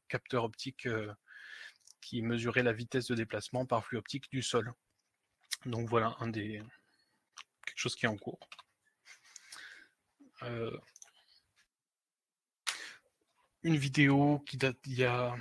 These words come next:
peut-être un mois. Donc ça, c'est l'état de... du contrôleur de marche. Donc la thèse de Pierre-Alexandre Lézart. Euh, ici, donc le robot, il a aucune puissance de calcul. Il transmet toutes ses informations, euh, au kilohertz, donc avec un ordinateur distant.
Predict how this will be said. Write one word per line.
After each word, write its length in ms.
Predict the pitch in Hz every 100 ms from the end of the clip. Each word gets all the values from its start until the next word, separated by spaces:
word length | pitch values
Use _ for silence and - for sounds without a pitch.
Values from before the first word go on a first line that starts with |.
| - -
peut-être 340 | 131 131 -
un 80 | 131
mois. 260 | 139 160 - - - -
Donc 160 | 123 113
ça, 100 | 139
c'est 100 | -
l'état 280 | 120 127 120
de... 320 | 120 113 113
du 100 | 113
contrôleur 460 | - 117 120 117
de 60 | 113
marche. 460 | 110 123 - - - _ -
Donc 180 | 117 107
la 60 | 117
thèse 180 | - 113
de 80 |
Pierre-Alexandre 560 | 113 - 110 113 - 117
Lézart. 320 | 107 98 131 - _ _ _ - - - - - _
Euh, 160 | 127 113
ici, 540 | 139 131 - 170 185 190
donc 260 | 139 127
le 60 | 143
robot, 400 | 131 135 139 139
il 140 | 127
a 80 | 117
aucune 520 | 120 - - 151 135
puissance 360 | 120 135 - 117
de 80 | 120
calcul. 500 | 120 117 - 175 170
Il 120 | 131
transmet 400 | - 135 123 131
toutes 220 | 123 160 -
ses 160 | 143
informations, 680 | 139 - 135 131 - 135 127 - _ _
euh, 600 | 127 113 110 110 107 110 110 110 - 120 135 _ _ _ _ _
au 140 | 147
kilohertz, 500 | - 127 123 123 -
donc 160 | - 117
avec 220 | 117 113
un 80 | 123
ordinateur 520 | 120 123 120 - 120
distant. 440 | 107 120 - 170